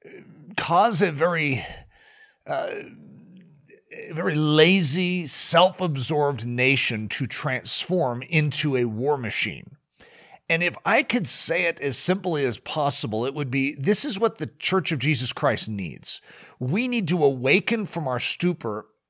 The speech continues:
and take up the weaponry that we have been entrusted via the shed blood of Jesus and the empowerment of the Holy Spirit and live robustly in such a time.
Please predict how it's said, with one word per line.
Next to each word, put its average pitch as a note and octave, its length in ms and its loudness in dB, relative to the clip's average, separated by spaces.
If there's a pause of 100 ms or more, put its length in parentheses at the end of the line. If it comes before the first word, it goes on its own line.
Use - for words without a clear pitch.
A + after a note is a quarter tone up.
(140)
and C3+ 220 -2
take G3+ 340 0
up G#3+ 160 -2
the F3 100 2
weaponry C#3 680 2
that A#2+ 200 -6
we C#3+ 260 0
have G3 180 0
been D#3 160 -2
entrusted B2+ 680 -2
via C3+ 260 0
the A#2+ 120 -2
shed D3+ 260 0
blood C3+ 220 0
of A2 80 -4
Jesus A#2 440 -2
and A#2+ 160 -6
the A#2 140 -6
empowerment B2+ 480 -2
of A#2+ 60 -6
the A2+ 120 -8
Holy G#2+ 280 -6
Spirit - 460 -4 (580)
and E3 220 2
live E3+ 420 4
robustly D3 1040 2
in B2 120 -6
such - 320 -2
a A#2+ 60 -2
time. - 500 -8